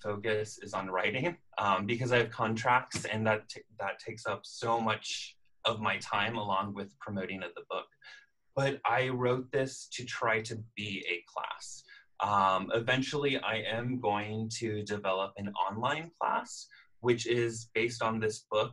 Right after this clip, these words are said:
but also adds more to it, you know, so it's not just the same thing over and over. Um, but at the moment, I currently do not actively teach this, especially with quarantine going on.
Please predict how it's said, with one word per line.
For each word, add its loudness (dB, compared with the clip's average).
but 0
also 0
adds -10
more 0
to 0
it, -4
you 0
know, 4
so -4
it's -2
not 0
just -8
the -12
same -8
thing -8
over -4
and -4
over. -4
Um, 2
but 4
at 4
the 0
moment, 0
I 0
currently -4
do -8
not -2
actively -6
teach -12
this, -2
especially -4
with -4
quarantine -10
going -8
on. -10